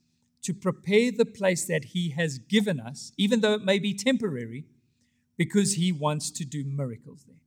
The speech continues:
He wants to come and do something bigger than us. He wants to come and do something supernatural. He wants us to see in the Spirit. He wants to change lives there.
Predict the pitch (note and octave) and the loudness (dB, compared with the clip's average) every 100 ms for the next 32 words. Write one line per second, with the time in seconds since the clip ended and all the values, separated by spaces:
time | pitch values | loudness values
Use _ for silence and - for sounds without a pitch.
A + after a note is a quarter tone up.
0 | _ _ _ F#3 F#3+ G3+ G3+ G3+ A3+ A#3 | _ _ _ 4 6 4 0 0 4 4
1 | A3+ G#3 - F3+ F3 C#3+ - F3 F#3 F#3 | 4 0 0 0 -4 -8 0 0 2 0
2 | G3+ A3+ B3 - - _ _ - G3+ G#3 | 0 0 -2 -8 -12 _ _ 2 6 6
3 | G3+ G3 F#3 G#3 G3 F#3+ F#3 D#3+ E3 - | 4 0 2 2 2 0 -2 -4 -6 -6
4 | F3+ E3+ E3 G#3 G#3+ B3 B3+ - - _ | -6 -2 0 0 -2 -4 -4 -6 -20 _
5 | - F#3 G3 F#3+ F#3 - F3+ - A3+ A3+ | -2 4 6 6 0 0 0 4 4 4
6 | A#3 F3 D3+ - - G#3+ B3 - - _ | 0 -2 -2 -4 0 0 -2 -6 -20 _
7 | _ F#3+ G3 F#3+ G#3 - G3 F#3+ E3 C#3+ | _ 6 6 6 0 -2 0 2 0 0
8 | C#3+ C#3 - A#2+ C3 A#2+ | -2 -2 -6 -8 -8 -8